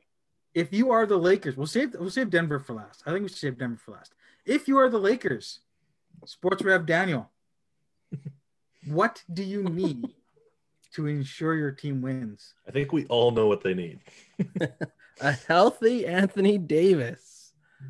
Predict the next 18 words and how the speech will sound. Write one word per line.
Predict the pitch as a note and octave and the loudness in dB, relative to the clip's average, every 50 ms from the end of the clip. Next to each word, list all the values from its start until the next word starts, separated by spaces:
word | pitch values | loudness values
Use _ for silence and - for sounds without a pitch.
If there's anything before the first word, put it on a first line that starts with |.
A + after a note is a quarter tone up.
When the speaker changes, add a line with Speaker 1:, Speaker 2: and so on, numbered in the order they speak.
| C3 _ - | -18 _ -12
Speaker 3:
Uh, | - A3 A3+ C3+ A#2+ A#2 A#2 A#2+ A#2 A#2 A#2 A#2 | -8 -8 -6 -6 -6 -6 -8 -8 -8 -8 -8 -8
most | A#2+ B2+ C#3 E3+ G3+ G3+ - - | -4 0 4 6 6 6 4 2
definitely | - F3 F#3+ - - F#3 F#3 F3 | 0 0 0 0 -2 -2 0 2
healthy | F3 E3 D#3+ - E3 | 2 0 0 0 -2
Anthony | D3+ D3+ D#3 D3+ D#3 D3 C#3 | -2 -2 -2 -2 -4 -6 -4
Davis. | C3 C3+ B2 A#2+ A#2 B2+ C#3 - - - _ _ _ _ _ _ _ - - - _ - | -4 -6 -6 -6 -6 -8 -10 -10 -14 -20 _ _ _ _ _ _ _ -20 -20 -18 _ -4
And, | C#3 D3 D3+ D#3 D3+ D3+ D3+ D3+ D3+ D3+ D3+ D3+ C3+ | 0 0 2 2 4 4 4 2 2 2 0 0 0
you | D3 | 0
know, | D#3 E3 F#3 G3+ G#3 | 2 2 4 2 2
they | F#3+ E3 E3+ E3+ | 2 0 0 0
need | D#3+ E3 F3 F#3+ | 0 0 -2 -2
some | - E3 C3+ B2 | -2 -6 -6 -6
depth. | E3 D3+ A#2 A2 - - - - _ - | -4 -4 -6 -6 -6 -10 -16 -20 _ -8
Honestly, | C3+ D3 D#3 D#3+ D3+ - D#3+ D#3 D3 | -2 0 0 0 -2 -2 -2 -2 0
I | C#3 D3 | 0 0
don't | D#3 D#3 D3+ - | 0 0 -2 -2
trust | - D3+ D3+ D3 - - - | -4 -4 -4 -4 -4 -6 -2
their, | C3+ C3 B2+ B2+ B2 B2 A#2+ A#2+ | 2 4 4 4 4 2 0 -2